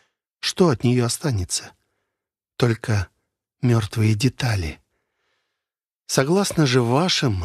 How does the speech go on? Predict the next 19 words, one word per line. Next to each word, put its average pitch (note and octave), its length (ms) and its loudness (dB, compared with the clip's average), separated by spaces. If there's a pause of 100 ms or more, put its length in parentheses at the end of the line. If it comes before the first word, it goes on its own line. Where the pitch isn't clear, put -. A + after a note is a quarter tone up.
(140)
религиозным A#2+ 880 0
догмам, G2+ 520 -2 (160)
человеческая A#2 840 -2
душа — A2+ 520 -2
это B2 260 -4
и - 220 -8
есть A#2+ 680 -6 (140)
сам G#2+ 340 -2
человек. F#2+ 680 -6 (420)
Не C#3+ 140 4
бренная D3 640 2
оболочка C3 720 0
из A#2 140 -2
мяса A#2+ 320 0
и A2+ 80 0
костей, A2 600 -4 (680)
а B2+ 100 2
непознанная A2+ 960 0
сущность. - 920 -4